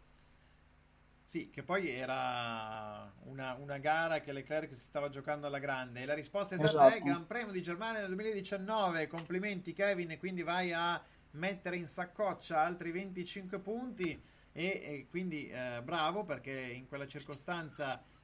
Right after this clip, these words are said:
Speaker 1: Leclerc effettivamente, come tu ricorderai, Francesco, come mai non eri in radiocronaca, Frank? Dove eri quella giornata?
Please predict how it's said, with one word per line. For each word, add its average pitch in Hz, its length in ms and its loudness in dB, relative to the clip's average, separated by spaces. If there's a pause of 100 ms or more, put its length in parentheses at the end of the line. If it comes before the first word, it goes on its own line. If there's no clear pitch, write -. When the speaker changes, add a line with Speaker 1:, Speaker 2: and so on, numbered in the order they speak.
Speaker 1:
Leclerc 147 720 -2
effettivamente, 143 1000 -4
come 139 180 -10
tu 156 140 -6
ricorderai, 151 560 -2
Francesco, 147 680 -8
come 214 160 -6
mai 165 160 -2
non 127 140 -8
eri 131 140 -4
in 123 80 -8
radiocronaca, 120 640 -8
Frank? 127 320 -8
Dove 147 220 -4
eri 113 140 -4
quella 117 200 -8
giornata? 117 480 -8